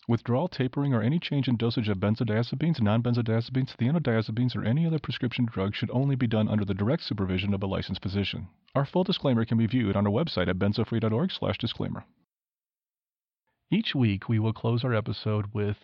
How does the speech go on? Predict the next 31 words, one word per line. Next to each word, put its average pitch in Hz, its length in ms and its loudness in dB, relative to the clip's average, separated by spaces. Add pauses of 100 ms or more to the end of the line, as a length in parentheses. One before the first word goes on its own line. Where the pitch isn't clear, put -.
(100)
what 110 200 -2
I 107 100 0
call 107 400 -2
a 104 60 -2
moment 104 340 -4
of - 160 -8
peace. - 320 -18 (480)
It's 123 160 -12
just 120 280 -6
one 139 240 0
minute, 110 240 -4 (720)
and 147 140 -2
it's 170 160 -4
an 165 80 2
opportunity 160 560 0
to 147 100 -2
quiet 120 500 0
your 117 120 0
mind 107 400 0
a 107 80 -4
bit 104 240 -10 (120)
before 123 360 -4
you 107 240 0 (180)
return 110 520 -2
to 113 100 -6
the - 140 -6
chaos - 580 -8
of 113 80 -8
the 107 100 -8
real 107 300 -10
world. - 260 -14